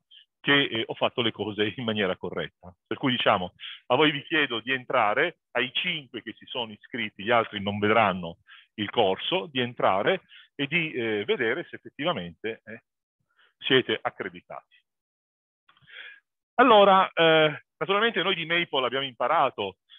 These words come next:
ad usare, diciamo, oh, diverse, diverse cose,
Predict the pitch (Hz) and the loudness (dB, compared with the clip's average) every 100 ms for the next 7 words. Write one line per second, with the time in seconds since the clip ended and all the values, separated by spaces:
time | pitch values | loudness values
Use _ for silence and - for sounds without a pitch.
0 | _ _ _ 123 123 120 139 135 123 107 | _ _ _ -4 -4 0 4 4 4 0
1 | 107 - 120 110 101 92 - 95 90 92 | -6 -2 0 -2 -6 -8 -10 -14 -14 -16
2 | - _ _ 107 117 113 - 101 90 101 | -20 _ _ 0 4 4 4 -2 -4 -4
3 | 110 - - 214 151 110 92 82 | -6 -6 -6 0 0 -2 -8 -20